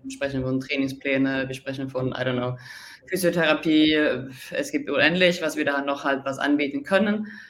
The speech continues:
ähm, und dass die Leute das auch buchen, weil die halt noch mehr haben wollen, fürs, also um sein Wohl-, Wohlfinden und Se-, Seele verbessern und so weiter halt, ne? Ähm, so genau, so wenn man das nicht jetzt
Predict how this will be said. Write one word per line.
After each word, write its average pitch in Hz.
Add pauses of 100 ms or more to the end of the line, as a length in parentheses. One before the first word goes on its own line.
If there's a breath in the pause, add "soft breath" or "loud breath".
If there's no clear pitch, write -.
(140 loud breath)
ähm, 143 (100)
und 143 (640)
dass 139
die 143
Leute 143
das 135
auch 135
buchen, 143
weil 135
die 135
halt 127
noch 131
mehr 127
haben 131
wollen, 127
fürs, -
also 127 (800)
um 139
sein 131
Wohl-, 139
Wohlfinden 202
und 175
Se-, 170
Seele 190
verbessern 170
und 165
so 160
weiter 123
halt, 120
ne? - (540 loud breath)
Ähm, 135
so -
genau, 131
so 107
wenn 139
man 147
das 151
nicht 165
jetzt 165